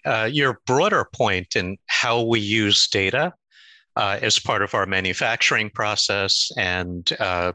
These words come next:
our supplier and supplier validation process. We've, we've done that, uh, for a long time. Other O E Ms have been, have been doing that for a long time as well. You know, I think at the end of the day, it's just very hard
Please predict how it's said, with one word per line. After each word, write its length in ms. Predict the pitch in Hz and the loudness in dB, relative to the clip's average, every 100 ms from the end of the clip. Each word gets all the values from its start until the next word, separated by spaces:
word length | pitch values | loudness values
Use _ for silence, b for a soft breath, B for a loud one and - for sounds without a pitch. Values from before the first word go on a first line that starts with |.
| _ b b b - | _ b b b -4
our 100 | 107 | 0
supplier 800 | - - - 98 101 107 107 - | 0 0 0 2 2 2 0 -2
and 160 | 107 - | -6 -4
supplier 500 | - - 107 95 92 | -4 -2 -2 0 0
validation 680 | 95 92 87 98 - 107 | 0 0 0 0 0 0
process. 480 | - 90 90 - - | -2 -2 0 0 0
We've, 200 | 165 147 - | 0 0 0
we've 200 | 135 - | -2 0
done 240 | 117 110 | -2 0
that, 220 | 101 101 - _ _ _ - | -2 -2 -6 _ _ _ -4
uh, 220 | 104 90 - _ | -2 -2 -6 _
for 140 | - 156 | -2 0
a 60 | |
long 200 | 107 104 | 2 0
time. 260 | 104 113 95 | 0 -2 0
Other 280 | 113 107 101 | 0 2 2
O 120 | 95 | 2
E 80 | 90 | 2
Ms 280 | 90 90 - | 0 0 -2
have 140 | 95 | -2
been, 360 | 98 87 87 92 | -2 -2 -4 -10
have 200 | - 107 | -6 -6
been 120 | 101 | -4
doing 260 | 92 101 92 | -2 -2 0
that 160 | 90 - | -4 -2
for 140 | 117 | -2
a 60 | 98 | 0
long 240 | 92 92 | 0 -2
time 300 | - 95 90 | -4 -4 -2
as 200 | 87 - | -2 0
well. 400 | 98 95 90 - b b b b b - | 0 0 -2 -4 b b b b b -4
You 100 | 135 | -2
know, 80 | |
I 80 | 123 | 0
think 220 | 127 156 | -2 -2
at 100 | 143 | -4
the 120 | - 117 | -2 -2
end 140 | 110 | 2
of 60 | 98 | 2
the 140 | 92 | 0
day, 300 | 110 113 104 | 0 0 2
it's 160 | 92 - | 2 0
just 200 | - - | 0 2
very 260 | 107 110 | 2 2
hard 560 | 92 110 101 98 95 | 0 0 2 2 0